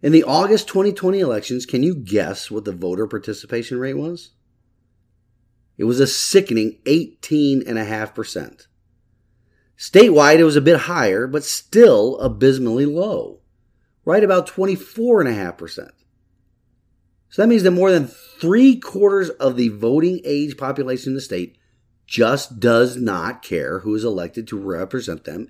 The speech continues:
at the local level. At the national level, given the backdrop of election integrity legislation floating around right now, voter participation in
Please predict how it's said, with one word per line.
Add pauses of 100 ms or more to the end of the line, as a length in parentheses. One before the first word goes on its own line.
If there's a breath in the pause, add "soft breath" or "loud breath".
at
the
local
level. (840)
At
the
national
level,
given
the
backdrop
of
election
integrity
legislation
floating
around
right
now, (920)
voter
participation
in